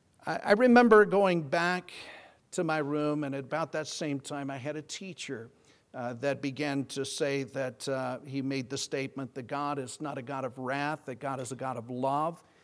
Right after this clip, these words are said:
and that God, or Moses misunderstood God, that God would never direct, uh, Moses to go in and destroy nations. Now, again, that's, those are lies, because God was bringing judgment upon the Canaanite nations.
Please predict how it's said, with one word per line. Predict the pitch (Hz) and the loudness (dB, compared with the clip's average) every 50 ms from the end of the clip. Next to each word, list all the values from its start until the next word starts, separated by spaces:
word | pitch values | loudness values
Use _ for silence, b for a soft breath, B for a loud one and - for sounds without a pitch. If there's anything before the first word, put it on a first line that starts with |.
| b b b b b | b b b b b
and | 110 120 113 | -6 -4 -4
that | 127 113 | -4 -4
God, | - 143 139 143 143 123 117 - - | -2 0 0 0 0 -2 -4 -6 -2
or | 127 127 123 | 0 0 2
Moses | 123 135 156 170 165 - 160 156 - - | 4 4 4 4 4 2 -2 -6 -4 -4
misunderstood | 156 151 139 - 156 151 135 147 135 - - 156 147 131 110 | -4 -4 -4 -4 -4 -6 -6 -6 -8 -8 -4 -4 -4 -4 -4
God, | 127 147 147 147 151 147 120 127 | -6 -4 -2 -2 -4 -4 -6 -8
that | 147 120 - | -14 -12 -8
God | - 151 147 147 127 113 127 | -4 -2 -2 -2 -4 -6 -10
would | 135 117 - | -10 -8 -6
never | 143 160 175 180 156 175 180 165 | -4 -4 -4 -4 -2 -4 -6 -6
direct, | 147 139 156 147 139 156 151 151 143 - - - - b b b b b b b | -6 -6 -4 -2 -2 -2 -2 -2 -4 -8 -12 -20 -20 b b b b b b b
uh, | 101 120 120 | -6 -4 0
Moses | 135 147 156 156 156 - - 151 151 131 - - | 4 6 8 8 8 4 2 -2 -2 -4 -4 -6
to | - - 143 | -4 -2 -2
go | 127 147 143 139 | 0 0 0 0
in | 139 139 131 | 0 -2 -4
and | 131 123 | -4 -6
destroy | - 139 - - - 143 135 123 | -6 -8 -8 -4 -2 -2 -2 0
nations. | 120 127 135 139 127 - - 120 90 - - - | -2 -2 -4 -4 -4 -4 -6 -6 -8 -10 -10 -8
Now, | 135 131 | -6 -6
again, | 131 117 139 147 135 | -6 -4 -4 -4 -2
that's, | 127 139 143 139 - - | 0 -2 -2 -2 -4 -6
those | - 139 147 151 143 - | -4 -2 -2 -2 -2 -2
are | 160 156 | -2 0
lies, | 156 160 170 175 160 131 - - - - - - - _ - | 0 0 0 -2 -2 -4 -6 -10 -12 -10 -8 -8 -8 _ -10
because | 131 120 - 139 127 - | -10 -6 -4 -4 -4 -4
God | - 151 139 143 143 127 | -2 -2 0 0 -2 -2
was | 143 147 135 - | -4 -6 -6 -6
bringing | - 151 151 143 135 139 143 135 131 | -6 -6 -4 -4 -4 -4 -4 -6 -6
judgment | 127 - 156 156 160 143 - - 135 120 | -6 -6 -6 -6 -6 -8 -10 -12 -10 -12
upon | 117 - 127 127 123 | -10 -10 -8 -8 -8
the | 110 127 | -8 -10
Canaanite | 120 - 139 127 123 123 117 117 120 120 - | -10 -10 -10 -8 -8 -8 -10 -10 -12 -12 -10
nations. | 139 139 147 151 - - - 120 - - - - - | -10 -8 -8 -8 -8 -10 -10 -12 -12 -12 -12 -14 -14